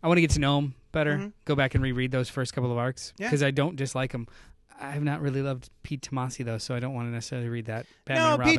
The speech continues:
Speaker 1: Robin.
Speaker 2: Tomasi's Batman and Robin series was wonderful. Did you read any of that?
Speaker 1: Like an issue or two, I think.
Speaker 2: No, listen to me. Batman and Robin by Pete Day, Peter J. Tomasi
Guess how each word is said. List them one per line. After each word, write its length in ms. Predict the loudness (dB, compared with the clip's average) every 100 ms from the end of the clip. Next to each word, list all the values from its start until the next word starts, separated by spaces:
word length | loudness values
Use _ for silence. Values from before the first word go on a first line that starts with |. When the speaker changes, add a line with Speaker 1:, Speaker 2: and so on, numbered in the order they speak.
| 2
Speaker 1:
Robin. 60 |
Speaker 2:
Tomasi's 440 | 2 2 2 -2 0
Batman 440 | 2 2 0 -2
and 140 | -2 0
Robin 360 | 2 2 -2
series 460 | -4 -2 -2 -2 -4
was 180 | -4 -2
wonderful. 340 | -4 -4 -6
Did 140 | -4
you 60 | 2
read 100 | 4
any 140 | 4
of 40 | 4
that? 200 | 2 0 _ _ _ _ -20 -20 -20 _ _ _ -16
Speaker 1:
Like 220 | -10 -6
an 100 | -6
issue 240 | -6 -6 -6
or 40 |
two, 200 | -4 -4
I 40 | 0
think. 140 | 4
Speaker 2:
No, 160 | 6 4 -4 -8
listen 240 | -2 0 0
to 60 |
me. 140 | -6 -10 -20 -20 -20 -20 0
Batman 340 | 2 4 4 4
and 120 | 6
Robin 300 | 6 6 2
by 120 | 0
Pete 300 | 0 -2 0
Day, 180 | 0 0
Peter 360 | 0 2 2
J. 140 | 2 0
Tomasi 580 | 0 -2 -2 -6 -8